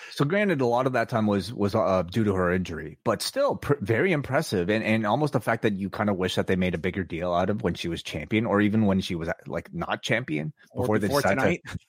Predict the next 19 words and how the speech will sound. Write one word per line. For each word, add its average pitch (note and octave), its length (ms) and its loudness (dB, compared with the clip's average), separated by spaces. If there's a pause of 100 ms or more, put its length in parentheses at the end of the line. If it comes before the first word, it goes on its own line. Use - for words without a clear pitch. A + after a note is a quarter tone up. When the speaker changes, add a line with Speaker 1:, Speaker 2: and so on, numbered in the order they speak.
(100)
Speaker 1:
Yeah, B2+ 200 4
Speaker 2:
<laughs> F#2+ 60 0
Before - 0 -
Speaker 1:
exactly. E3+ 380 2
Speaker 2:
midway E3 320 2
through D#3+ 160 -2
the C#3+ 160 -4
match. D3+ 380 -4 (300)
Speaker 1:
Yeah. D#2+ 180 -2
Speaker 2:
So C3 380 0 (300)
anyway, C3+ 560 2
um, E3+ 400 2 (160)
ma-, B3 220 0
ma-, B3 220 2
match B3 200 0
was A3+ 140 0
fine. F3+ 640 2
They F3+ 160 4
were E3+ 240 2